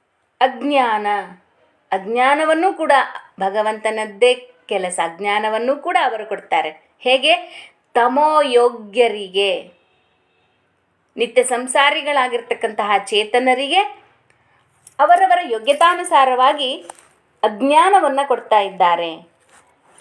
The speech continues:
ಆ ವ್ಯಕ್ತ ಮಾಡ್ತಾ ಇದ್ದಾರೆ. ನಂತರದಲ್ಲಿ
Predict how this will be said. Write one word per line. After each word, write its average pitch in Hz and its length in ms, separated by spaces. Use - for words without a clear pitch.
ಆ 214 140
ವ್ಯಕ್ತ 214 380
ಮಾಡ್ತಾ 233 360
ಇದ್ದಾರೆ. 180 600
ನಂತರದಲ್ಲಿ 349 1000